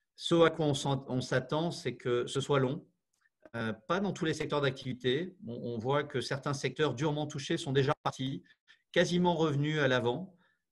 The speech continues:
Euh, l'agroalimentaire, euh, la construction, euh, euh, l'immobilier, qui était une, une bonne surprise. Par contre, à contrario, bah, l'aéronautique, l'hôtel et resto, l'événementiel, tout ça, c'est plus difficile. Donc, ça va mettre du temps.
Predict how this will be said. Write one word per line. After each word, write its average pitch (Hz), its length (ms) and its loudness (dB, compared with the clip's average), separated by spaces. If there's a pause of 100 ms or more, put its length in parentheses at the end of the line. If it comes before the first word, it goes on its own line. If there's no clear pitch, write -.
(100)
Euh, 113 400 0
l'agroalimentaire, 127 1120 2
euh, 107 280 0
la 107 160 -2
construction, 127 1040 -6
euh, 107 300 -2 (720)
euh, 110 180 -2
l'immobilier, 131 760 2
qui 120 100 -12
était 117 200 -4
une, 107 480 -2
une 110 140 0
bonne 131 180 2
surprise. - 580 -2 (480)
Par 117 100 -6
contre, 131 180 -2
à 123 40 4
contrario, 123 600 0
bah, 110 160 0
l'aéronautique, 117 760 -2
l'hôtel 117 280 0
et 113 40 2
resto, 127 520 0
l'événementiel, 117 1040 0
tout - 100 -18
ça, 139 120 -6
c'est 131 140 -8
plus 117 140 -10
difficile. 104 500 -6
Donc, 113 180 -8
ça 139 120 -2
va 131 120 2
mettre 139 180 2
du 123 160 -4
temps. 123 280 -4